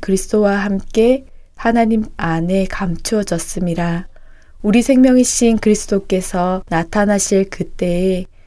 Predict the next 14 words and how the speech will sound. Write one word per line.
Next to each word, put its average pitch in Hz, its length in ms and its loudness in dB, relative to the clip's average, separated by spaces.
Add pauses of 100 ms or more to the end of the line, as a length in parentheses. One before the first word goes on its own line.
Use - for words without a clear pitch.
(220)
너희도 202 720 2
그와 190 460 2
함께 180 680 -2
영광 202 520 0
중에 180 420 -2
나타나리라. 175 1080 -2 (560)
그러므로 254 520 4
땅에 254 300 4
있는 233 340 2
지체를 196 720 -2
죽이라. 170 680 -4 (1600)
풍족하게 277 640 4
살게 254 400 0
될수록 208 680 0